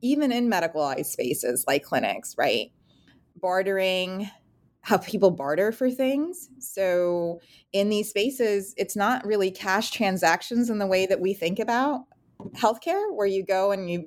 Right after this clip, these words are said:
you know, put your insurance card down or, or pay for, you know, your copay or full whatever. Um, it's there, but people also bartered for care with vegetables, with the things that they sort of made a living with in these spaces.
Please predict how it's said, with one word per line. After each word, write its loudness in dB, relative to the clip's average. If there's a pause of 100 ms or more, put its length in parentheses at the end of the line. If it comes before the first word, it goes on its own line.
you 0
know, 4
put -2
your 2
insurance 0
card 0
down 0
or, -2 (140)
or 2
pay 0
for, 0
you -4
know, -2
your 0
copay 0
or -2 (120)
full 0
whatever. 0 (640)
Um, 0
it's 0
there, 0 (500)
but 4
people -2
also 0
bartered 0
for 0
care 0
with 0
vegetables, 0
with 0
the -4
things -2
that 0
they 2
sort 0
of -2
made 0
a 0
living 2
with 0
in 2
these -2
spaces. 0